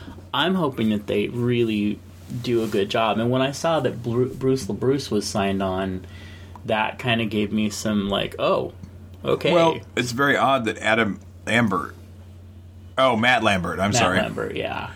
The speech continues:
Speaker 2: Never mind.
Speaker 1: Yeah. No, if Adam Lambert was on it, I, I'd watch him fuck. I think he's hot.
Speaker 2: That's very strange.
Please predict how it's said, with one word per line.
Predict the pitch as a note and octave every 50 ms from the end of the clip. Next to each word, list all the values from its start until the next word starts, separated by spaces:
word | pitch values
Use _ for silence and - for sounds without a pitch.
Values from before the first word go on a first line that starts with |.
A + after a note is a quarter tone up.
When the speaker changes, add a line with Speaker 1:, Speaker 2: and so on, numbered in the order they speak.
| - - -
Speaker 2:
Never | C3 C#3+ C#3
mind. | A#2 A2 G#2+ G#2 G2 - - - - - - - - - - - - - -
Speaker 1:
Yeah. | - G#2+ G2+ G2+ G2+ - - A2 G#2+ A#2
No, | B2 B2 B2 B2+
if | B2 -
Adam | C3 C#3 E3+ - A#2+
Lambert | G#2+ G#2+ G#2+ G#2 G#2 G#2+ G#2
was | G#2 G2 G#2+
on | G#2 G#2
it, | -
I, | - A2+ C#3+ F#3 - -
I'd | - C3 D#3+
watch | D#3+ C3+ B2 - -
him | B2 C3+
fuck. | C3 - G#2 G#2+ G#2
I |
think | - C3 C3+ C3
he's | - A#2 G2+ -
hot. | - A2+ A2 G#2 - - - -
Speaker 2:
That's | - A#2+ A#2+ A#2
very | - A2 G#2+ G#2
strange. | G2+ - B2+ A#2 G#2+ F#2+ F#2